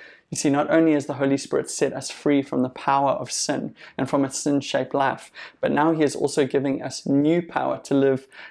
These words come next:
a new life free from sin and full of the life of God.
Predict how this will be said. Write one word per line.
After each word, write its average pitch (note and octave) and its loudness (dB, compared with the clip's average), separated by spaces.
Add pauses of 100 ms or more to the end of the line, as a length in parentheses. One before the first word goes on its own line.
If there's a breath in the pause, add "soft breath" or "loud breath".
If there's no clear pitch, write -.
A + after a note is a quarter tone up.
a C#3 2
new C#3+ 4
life B2+ -4
free D3+ 0
from B2+ -6
sin C3+ -4
and C3+ -6
full D3+ 2
of C3+ -8
the C3 -2
life - -6
of - -14
God. - -10